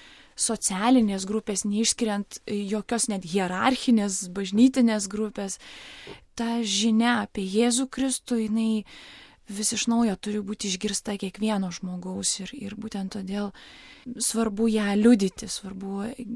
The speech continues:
gyventi tuo šventumu tam, kad galėtum skleisti tą tikėjimą.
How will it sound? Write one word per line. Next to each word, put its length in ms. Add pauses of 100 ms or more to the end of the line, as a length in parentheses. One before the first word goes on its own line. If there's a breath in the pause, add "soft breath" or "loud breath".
(160)
gyventi 480
tuo 160
šventumu 640
tam, 300
kad 180
galėtum 880
skleisti 560
tą 140
tikėjimą. 640